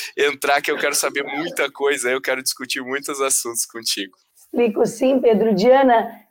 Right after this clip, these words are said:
Speaker 2: prazer também estar com você aqui, viu? Olha só, pessoal,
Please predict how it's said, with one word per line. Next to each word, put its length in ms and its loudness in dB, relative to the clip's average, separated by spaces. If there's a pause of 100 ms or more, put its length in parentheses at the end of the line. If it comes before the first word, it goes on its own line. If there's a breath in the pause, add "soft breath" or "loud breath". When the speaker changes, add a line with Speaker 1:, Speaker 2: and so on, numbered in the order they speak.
Speaker 2:
prazer 500 6
também 400 4
estar 420 2
com 140 2
você 400 2
aqui, 480 0
viu? 240 2 (340)
Olha 300 6
só, 320 4
pessoal, 680 0